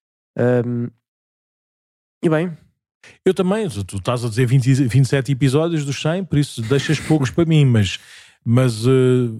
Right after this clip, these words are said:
Speaker 2: claramente um, um dos, os, os, os que me dão mais, mais gozo fazer, por assim dizer, ehm, não são necessariamente aqueles que,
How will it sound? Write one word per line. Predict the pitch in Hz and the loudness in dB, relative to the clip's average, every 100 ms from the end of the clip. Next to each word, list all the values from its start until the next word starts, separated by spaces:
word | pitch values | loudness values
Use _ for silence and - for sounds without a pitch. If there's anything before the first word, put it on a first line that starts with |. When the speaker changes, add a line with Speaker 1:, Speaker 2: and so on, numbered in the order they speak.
| 117 - _ | -16 -20 _
Speaker 2:
claramente | - 135 131 135 151 139 | -4 -2 0 0 0 -2
um, | 127 123 127 | -4 0 0
um | |
dos, | 117 104 - | 2 0 -4
os, | 113 104 101 101 - | -6 -6 -6 -6 -4
os, | 117 98 - - | -4 -6 -8 -6
os | 113 - - _ _ | -4 -4 -8 _ _
que | - | -4
me | 104 107 | -2 0
dão | 98 110 | 0 0
mais, | 110 110 110 107 101 92 101 | 0 0 0 0 -2 -4 -6
mais | 98 101 101 98 92 | -6 -4 -2 -2 -4
gozo | 95 113 117 107 - | 0 2 2 0 -6
fazer, | - 123 113 98 117 135 131 | -4 0 0 0 2 2 0
por | 107 | -6
assim | 98 110 | -4 -2
dizer, | 104 95 107 117 120 _ _ - _ - | -2 -2 0 0 -2 _ _ -20 _ -4
ehm, | 120 123 120 120 117 120 120 123 156 117 | -2 0 0 0 0 0 0 -2 -4 -2
não | 117 120 | 2 2
são | - 127 127 | 0 0 2
necessariamente | 120 - 123 123 117 | 0 -2 -2 0 -2
aqueles | 110 127 - | 0 -2 -2
que, | - 123 120 117 | 0 2 4 4